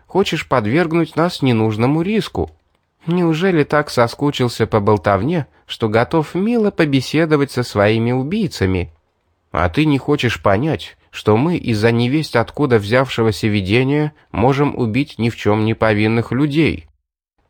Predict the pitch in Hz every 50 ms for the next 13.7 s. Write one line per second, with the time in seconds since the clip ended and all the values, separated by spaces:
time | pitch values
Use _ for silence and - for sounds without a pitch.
0 | _ _ _ _ _ - 131 - - 113 113 120 123 123 - 123 123 117 107 120
1 | 127 131 117 123 123 - - 123 117 113 104 101 98 135 180 202 - - 160 -
2 | - 113 101 101 95 98 95 90 - 98 95 92 - 98 101 - - _ _ _
3 | _ _ _ - - - 92 92 87 92 90 87 87 90 90 90 87 87 87 82
4 | 87 85 82 - _ _ _ _ _ _ _ - 113 143 143 - - 139 160 190
5 | 202 214 202 160 135 131 127 120 139 147 139 143 156 160 147 156 156 - - -
6 | - - 156 143 - - - - 143 143 139 135 139 - _ _ _ _ _ _
7 | - 143 147 147 143 - 151 151 143 - 151 147 151 151 139 147 165 165 190 185
8 | 143 98 85 - - - 107 110 110 104 117 117 117 - 131 135 131 - 143 135
9 | 120 120 127 131 127 - - 131 131 - - 135 131 - - 170 190 185 156 113
10 | 90 78 - - _ _ _ _ _ _ _ - 85 78 73 76 85 110 151 -
11 | - 190 180 143 143 160 170 185 185 165 120 113 131 147 165 175 180 170 143 107
12 | 95 90 85 - 87 - - - _ _ _ _ - - - 87 87 90 90 87
13 | - - 90 92 85 - - 78 78 80 104 135 139